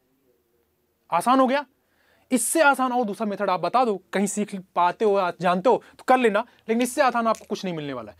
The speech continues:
कंपाउंड के बारे में भी आपको नहीं पता, ठीक है, आपने हाइब्रिडेशन निकाल लिया,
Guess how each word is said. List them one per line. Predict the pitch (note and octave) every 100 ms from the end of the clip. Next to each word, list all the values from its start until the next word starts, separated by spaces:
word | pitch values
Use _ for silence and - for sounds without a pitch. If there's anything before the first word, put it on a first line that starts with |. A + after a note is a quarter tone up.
| _ -
कंपाउंड | A#3+ A#3+ C#4
के | C4+
बारे | G3 G3+
में | B3+ B3
भी |
आपको | C4 -
नहीं | B3+
पता, | B3 A#3+ B3 _ _ -
ठीक | C4+
है, | A#3+ - _
आपने | A3 B3+
हाइब्रिडेशन | A3+ A3+ C4
निकाल | B3+ B3
लिया, | A3+